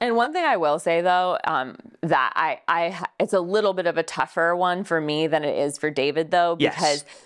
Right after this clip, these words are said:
Speaker 1: so with the M one MacBook Air, it's thirteen inch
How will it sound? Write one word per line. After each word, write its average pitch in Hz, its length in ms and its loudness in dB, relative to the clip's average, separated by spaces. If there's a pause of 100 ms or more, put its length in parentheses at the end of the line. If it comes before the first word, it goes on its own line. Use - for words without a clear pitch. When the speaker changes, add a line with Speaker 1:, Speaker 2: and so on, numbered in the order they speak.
Speaker 1:
so 170 180 2
with 170 160 0
the - 180 -2
M 190 180 -4
one 185 220 0
MacBook 143 520 -2
Air, 139 260 2
it's - 240 -4
thirteen 156 460 -2
inch - 580 -6